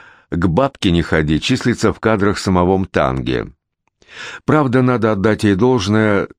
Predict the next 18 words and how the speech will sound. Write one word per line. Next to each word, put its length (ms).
за 180
весь 240
месяц 540
общения 640
не 140
только 360
не 140
лезла 600
с 140
вербовочными 720
подходами, 920
а 340
зачем, 340
собственно, 400
Мтанге 760
вербовать 560
советских 520
офицеров, 640